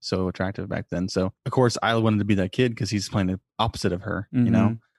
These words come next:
Speaker 1: Uh, but I like the witches. They're definitely fun. Let's talk about that scene where they go into the guy's house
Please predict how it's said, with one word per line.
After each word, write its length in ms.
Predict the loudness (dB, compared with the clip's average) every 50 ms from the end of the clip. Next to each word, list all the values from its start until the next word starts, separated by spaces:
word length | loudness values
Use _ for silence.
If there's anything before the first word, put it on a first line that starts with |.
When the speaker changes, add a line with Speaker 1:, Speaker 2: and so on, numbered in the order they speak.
| _ _ _ _ 0
Speaker 1:
Uh, 300 | 2 2 4 4 2 2
but 240 | 2 0 0 0 _ -4
I 120 | 0 2
like 180 | 4 4 4 4
the 100 | 4 6
witches. 540 | 6 4 4 2 2 2 2 2 -2 -6 -2
They're 240 | 0 2 2 2
definitely 280 | 2 0 0 0 -2 -2
fun. 260 | 0 2 2 2 2 0 -6 -16 _ _ _ 0
Let's 200 | 0 0 0 2
talk 160 | 2 2 4
about 160 | 4 2 2
that 140 | 2 0 0
scene 420 | -2 0 4 6 6 8 8 6
where 80 | 6 4
they 100 | 4 4
go 140 | 6 6 4
into 140 | 4 4
the 60 | 2 0
guy's 240 | 2 0 0 0 -2
house 520 | -2 0 0 0 0 -2 -4 -6 -8 -8